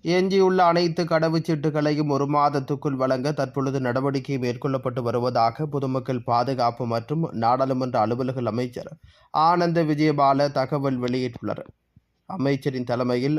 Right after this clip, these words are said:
நாடாளுமன்றத்தில் இடம்பெற்ற கூட்டத்தின் போதே அவர் இந்த விடயத்தை குறிப்பிட்டுள்ளார். கடவுச்சீட்டுகளை பெறுவதில் பொதுமக்களின் இழந்த நம்பிக்கையை மீட்டெடுக்கும் முதன்மை நோக்கத்துடன்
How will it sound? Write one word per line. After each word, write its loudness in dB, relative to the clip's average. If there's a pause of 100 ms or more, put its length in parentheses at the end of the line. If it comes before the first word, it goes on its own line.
நாடாளுமன்றத்தில் 0
இடம்பெற்ற -6 (520)
கூட்டத்தின் 2
போதே 2
அவர் 2
இந்த 0
விடயத்தை 0
குறிப்பிட்டுள்ளார். -4 (760)
கடவுச்சீட்டுகளை 0
பெறுவதில் -2
பொதுமக்களின் -2
இழந்த 0
நம்பிக்கையை -2
மீட்டெடுக்கும் -4
முதன்மை -2
நோக்கத்துடன் -6